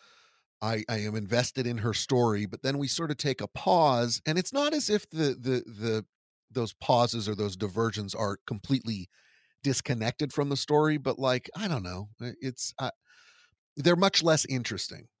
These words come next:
Um, f-, it, it, it, certainly from a gameplay perspective than, um, than, than playing as Iden. Uh, I'll gi-, give you the, the first example. The one I sort of alluded to earlier is,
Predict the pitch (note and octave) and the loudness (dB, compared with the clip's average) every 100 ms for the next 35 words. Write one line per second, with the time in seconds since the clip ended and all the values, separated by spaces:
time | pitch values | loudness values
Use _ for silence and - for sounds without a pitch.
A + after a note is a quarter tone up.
0 | - G#2 G2+ G2 G2 F#2 _ _ _ - | -6 -2 -2 -2 -6 -12 _ _ _ -20
1 | - B2+ A#2 A2+ - B2 - - - F#3+ | -6 -6 -4 -8 -8 -12 -8 -4 2 2
2 | D#3+ C3+ - C3 A#2 F#2 A#2 A2+ A#2 - | 2 -2 0 0 0 -2 -2 -2 -4 -6
3 | G2 F#2 G2 - - F#2+ - F#2 F2 F#2+ | -8 -6 -8 -10 -10 -12 -10 -12 -12 -8
4 | G#2 G#2 G2 G2 F#2 _ _ _ _ _ | -6 -4 -6 -10 -14 _ _ _ _ _
5 | - G2+ F#2+ F#2 _ _ _ _ _ C3+ | -6 -4 -4 -10 _ _ _ _ _ -6
6 | A#2 C3 B2 C3+ B2+ A2 G#2+ A#2 - - | -2 -2 0 0 0 0 0 -2 -4 -16
7 | _ _ _ _ A#2 B2 C#3 C3 C#3 A2+ | _ _ _ _ 0 2 2 -2 -10 0
8 | C#3+ C3+ A#2+ A2+ A#2 G#2+ E3+ D3+ C3 G#2+ | 2 2 2 -2 -6 -2 0 0 0 0
9 | A#2+ A#2+ A2 A#2+ B2+ B2 A#2 - B2+ G#2 | 0 -2 -4 0 2 2 0 -2 -2 -2
10 | G#2 A#2+ A#2+ F#2+ G#2+ C3 F3 D3 G#2+ G2+ | -2 0 -2 -4 -6 -2 0 2 0 0
11 | F#2+ | -4